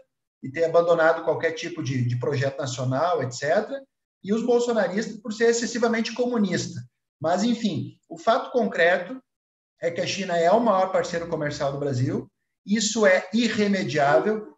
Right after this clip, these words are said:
isso é inegociável. O que que o Brasil tem que fazer? Como com qualquer parceiro comercial,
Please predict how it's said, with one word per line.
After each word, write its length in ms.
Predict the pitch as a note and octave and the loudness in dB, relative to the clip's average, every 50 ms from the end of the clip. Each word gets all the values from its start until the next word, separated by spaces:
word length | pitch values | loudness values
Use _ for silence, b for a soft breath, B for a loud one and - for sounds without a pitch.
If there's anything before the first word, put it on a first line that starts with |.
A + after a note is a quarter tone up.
| _ | _
isso 360 | - G3 G3+ G3 - - G#3 | -6 -4 -4 -4 -2 2 4
é 220 | F#3+ F#3 - - - - | 4 4 2 0 -2 0
inegociável. 960 | A3 A#3+ B3 A3+ G#3 G3+ G3 G3+ F#3+ F#3 F#3 - - D#3 C#3 C3 A2+ G#2 - - _ _ _ _ _ _ | 0 2 2 2 0 0 -2 -4 -6 -6 -6 -6 -4 -2 0 0 0 -2 -6 -10 _ _ _ _ _ _
O 60 | A3 G#3+ | -10 -8
que 140 | - D4+ | -6 -6
que 80 | C#4+ D#4 | -6 -4
o 40 | D#4+ | 2
Brasil 300 | D4 B3+ A#3 G#3+ A#3 G#3+ | 4 4 4 4 2 -2
tem 180 | A3+ G#3+ G3+ | -2 -2 -4
que 60 | G3 G3+ | -2 0
fazer? 540 | G3+ F#3+ D3+ C#3+ C#3 B2+ A#2+ A#2+ - - - _ _ _ _ | 0 0 0 0 0 -2 -2 -4 -6 -12 -18 _ _ _ _
Como 320 | - C4 - E4 D4+ - | -2 -2 0 2 0 2
com 240 | - C4+ B3+ B3 B3+ | 2 2 2 2 2
qualquer 680 | - B3 A3 G#3 G#3 G3+ G#3 - A#3 A#3+ C4+ C#4+ C#4 - | 6 8 8 8 8 4 2 0 2 2 2 2 2 2
parceiro 500 | B3+ G3 F#3 - - F3+ E3+ D#3 D#3 D#3+ | 2 2 2 0 -2 -4 -4 -4 -2 -4
comercial, 800 | D#3+ D#3 D#3+ E3 E3 - - G3 F3+ F3+ F#3+ A#3+ C4 - - | -4 -2 -2 -4 -4 -4 -4 -2 0 0 0 -2 -4 -8 -14